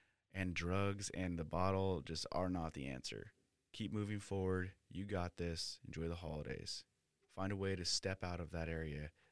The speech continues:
that is stressing you out if you are stressed. Go for a walk, go to the gym, talk to somebody, listen to music, listen to positive music. The music you listen to has an effect on you. Whatever you say verbally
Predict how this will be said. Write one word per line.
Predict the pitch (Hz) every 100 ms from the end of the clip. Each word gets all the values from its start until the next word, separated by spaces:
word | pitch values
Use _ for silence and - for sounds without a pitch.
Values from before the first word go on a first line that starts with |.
| _
that | 78
is | 78
stressing | - 82 80 -
you | 80 76
out | 73
if | -
you | 78 76
are | 71
stressed. | - - 67 - - - _ _ _ _ _ _ _ _ _ _ _ _ _ _
Go | 95
for | 85 76
a |
walk, | 76 95 98 - - _ -
go | 78
to |
the | 71
gym, | 71 101 95 92 - _ _ _ _ -
talk | 101 -
to |
somebody, | - 101 95 95 101 -
listen | 85 -
to | 73
music, | 85 101 101 101
listen | 104 123 147
to |
positive | 131 - 117 110 98 78
music. | 78 69
The | -
music | 98 120 139
you | 123
listen | 107 107 107
to | 104 - 117 - - -
has | 95 95 98
an | 92
effect | 87 - 104 95 - -
on | 87 85
you. | 95 101 65 - _ _ _ _ _ _ _
Whatever | 98 107 120
you | 117
say | 110 - 107 110
verbally | 98 80 87 104 120 139